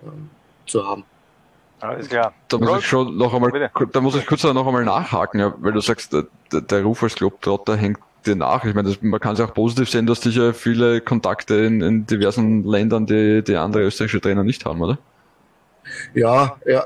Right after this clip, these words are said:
Speaker 1: erstens Kontakte, zweitens, was mich, was mich als Mensch, äh, und natürlich auch als Trainer, äh, phasenweise sehr bereichert sind,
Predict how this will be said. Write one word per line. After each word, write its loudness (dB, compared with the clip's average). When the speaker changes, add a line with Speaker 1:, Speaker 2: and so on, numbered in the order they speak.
Speaker 1:
erstens 0
Kontakte, -2
zweitens, -2
was 0
mich, -2
was -4
mich 0
als -2
Mensch, -2
äh, -14
und -2
natürlich -2
auch 2
als -4
Trainer, 0
äh, -4
phasenweise 0
sehr 0
bereichert -2
sind, -4